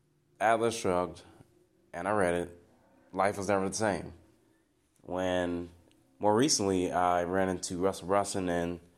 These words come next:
his crew and his stuff, my life changed again for the better forever. And another great, great reason to be doing this is that what if I could influence somebody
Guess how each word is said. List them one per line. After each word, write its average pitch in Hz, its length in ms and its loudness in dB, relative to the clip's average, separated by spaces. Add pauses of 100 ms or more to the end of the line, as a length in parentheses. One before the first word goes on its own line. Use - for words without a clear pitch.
(580)
his 104 180 -8
crew 107 340 2
and 92 100 0
his 101 140 0
stuff, - 520 -4 (840)
my 90 140 0
life 92 480 0
changed 104 360 0
again 110 460 0 (540)
for 104 80 -2
the 95 60 -4
better 92 400 2 (880)
forever. 87 460 0 (680)
And 90 500 -2 (540)
another 147 320 4
great, 107 460 4
great 98 220 4
reason 92 380 -2
to 92 120 -8
be 90 100 -2
doing 92 240 0
this 90 180 -2
is 85 120 -8
that 87 320 0 (580)
what 123 280 2
if 123 180 4 (320)
I 135 200 2
could 117 240 2
influence 92 520 0
somebody 85 560 -6